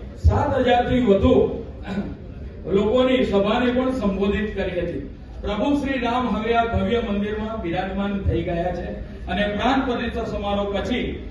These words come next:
દર્શન માટે ખુલ્લું પણ મુકાયું છે. દેશભરમાં આનો દીપોત્સવની ઉજવણી કરવામાં આવી હતી.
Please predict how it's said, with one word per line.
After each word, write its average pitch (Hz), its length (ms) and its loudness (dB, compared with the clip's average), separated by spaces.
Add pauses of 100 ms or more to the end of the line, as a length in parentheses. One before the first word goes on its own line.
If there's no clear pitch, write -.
(140)
દર્શન 240 400 6
માટે 247 220 4
ખુલ્લું 214 500 -2
પણ 226 160 0
મુકાયું 185 440 2
છે. - 440 -4 (180)
દેશભરમાં 247 720 4 (100)
આનો 214 400 -2
દીપોત્સવની 254 600 2
ઉજવણી 208 480 0
કરવામાં 214 500 -2
આવી 208 100 -2
હતી. 233 300 -4